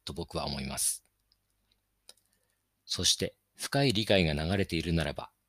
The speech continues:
聞き手は自分の感じていることを話し手に伝えてみるのも良いんだそうです。例えばこの本の著者、諸富さんは、クライアントに、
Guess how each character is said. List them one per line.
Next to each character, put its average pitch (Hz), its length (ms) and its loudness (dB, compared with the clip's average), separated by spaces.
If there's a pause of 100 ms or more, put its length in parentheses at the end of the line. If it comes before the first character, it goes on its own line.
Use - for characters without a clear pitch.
(120)
聞 - 200 -10
き - 40 -4
手 101 120 -2
は 90 200 -2 (180)
自 - 140 -4
分 104 200 4
の 110 100 4
感 110 200 2
じ 98 140 0
て 107 80 6
い 101 60 10
る 95 80 2
こ 98 120 -2
と 92 140 2
を 73 60 0
話 101 320 2
し - 20 2
手 107 100 6
に 98 80 8
伝 - 260 4
え 117 40 4
て 117 120 -2
み 120 100 4
る 117 80 6
の 92 80 8
も 95 100 6
良 90 140 4
い 82 40 6
ん 73 60 2
だ - 80 -2
そ - 160 -2
う - 20 -10
で - 120 -12
す。 - 240 -6 (1400)
例 127 120 4
え - 20 6
ば 78 100 -2
こ - 160 -2
の 98 80 4
本 101 200 4
の 78 80 4
著 85 140 -2
者、 - 200 0 (320)
諸 90 180 0
富 85 240 2
さ - 140 0
ん 67 100 -4
は、 65 180 -8 (440)
ク - 160 -8
ラ 95 100 -2
イ 98 140 2
ア 90 60 2
ン 87 60 0
ト 85 120 -4
に、 82 200 -2